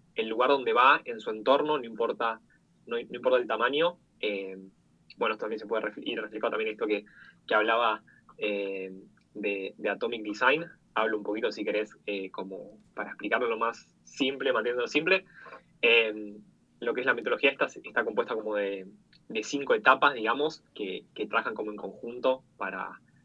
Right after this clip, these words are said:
para generar un sistema de, de diseño de interfaz. Eh, Atomic Design,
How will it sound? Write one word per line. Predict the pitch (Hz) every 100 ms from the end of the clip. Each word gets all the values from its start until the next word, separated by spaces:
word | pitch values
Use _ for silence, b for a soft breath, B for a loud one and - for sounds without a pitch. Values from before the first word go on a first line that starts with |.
| b - -
para | 107 107
generar | 104 113
un | 113
sistema | 98 101 113 110 104
de, | 95 95 95 -
de | 101
diseño | 101 107 110
de |
interfaz. | 104 101 - 127 - b b b b _ _ -
Eh, | 110 104 101 98 98 - _
Atomic | 113 107 139 123
Design, | 110 139 156